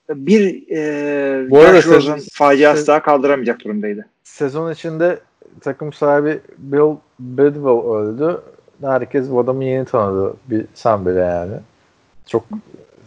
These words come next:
Speaker 2: ilk takım sahiplerinden biriydi. Buradan da tekrar anmış olalım kendisini. Arizona Cardinals'dan başarısız bir takım yıllardır. Yani aradaki bir Kurt Warner çıkışını saymazsan. Kyler Murray özelinde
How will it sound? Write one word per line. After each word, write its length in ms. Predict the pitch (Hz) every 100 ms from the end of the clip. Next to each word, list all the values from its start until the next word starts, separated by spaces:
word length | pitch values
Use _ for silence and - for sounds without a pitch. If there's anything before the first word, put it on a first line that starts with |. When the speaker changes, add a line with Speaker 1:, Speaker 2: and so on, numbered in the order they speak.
| 113 _ _ - -
Speaker 2:
ilk 180 | 131 -
takım 280 | 117 110 101
sahiplerinden 680 | 104 95 98 95 95 92
biriydi. 240 | 98 120 131
Buradan 200 | 113 110
da 100 | -
tekrar 220 | - 113
anmış 280 | 107 117 110
olalım 280 | 95 92 90 _ _ _ _
kendisini. 360 | 107 101 107 135
Arizona 300 | 131 147 147
Cardinals'dan 460 | 139 135 139 139
başarısız 520 | 131 127 147 127 143 143
bir 40 |
takım 320 | 113 104 101
yıllardır. 540 | 104 104 113 104 98 123 _ _ _ _ _ _ _ _ _ _
Yani 100 | 101
aradaki 500 | 98 104 113 113 110
bir 60 | 110
Kurt 240 | - 110 -
Warner 300 | 113 107 101
çıkışını 420 | - - - 107
saymazsan. 680 | 113 110 113 107 113 131 160 _ _ _ _ _ -
Kyler 260 | 135 151
Murray 220 | 156 170
özelinde 640 | 160 135 139 135 135 160